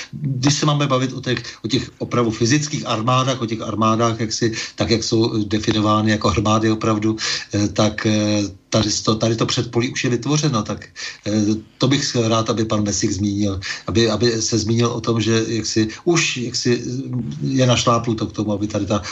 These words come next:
armáda případně také, eh, pár dní přenocovala je-, jen tak, eh, a počkala si prostě jaksi na to, jak, eh, vlastně bude na to reagovat naše vláda.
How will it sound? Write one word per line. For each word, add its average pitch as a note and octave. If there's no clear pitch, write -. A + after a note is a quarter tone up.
armáda G#2
případně G2+
také, F#2+
eh, G#2
pár G2+
dní F#2+
přenocovala G2+
je-, A2
jen A2
tak, G2
eh, A2
a F#2
počkala G#2
si A2
prostě G#2+
jaksi -
na G2+
to, F#2+
jak, G2+
eh, G#2
vlastně G2
bude G2+
na F#2
to G2
reagovat G2
naše G2+
vláda. F#2